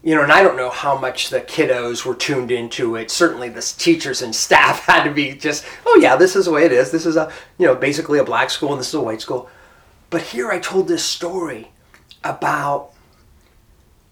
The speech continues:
not just about division, but there was a little bit, even though in the story it's not resolved,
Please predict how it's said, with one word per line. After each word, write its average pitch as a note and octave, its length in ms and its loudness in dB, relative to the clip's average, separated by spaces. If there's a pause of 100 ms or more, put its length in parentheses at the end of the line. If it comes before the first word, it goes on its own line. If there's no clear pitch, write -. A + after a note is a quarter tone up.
(300)
not F3+ 200 4
just G3+ 260 -2
about D3 500 -2 (320)
division, D3+ 760 0 (240)
but D#3+ 140 -4
there F3+ 120 6
was E3 200 6
a E3 40 2
little A3+ 300 2
bit, D#3 340 0 (220)
even F#3 260 2
though F3 200 8
in D#3 100 4
the D3 60 0
story E3 440 4
it's B2+ 180 -6
not C3 240 0
resolved, C3+ 600 2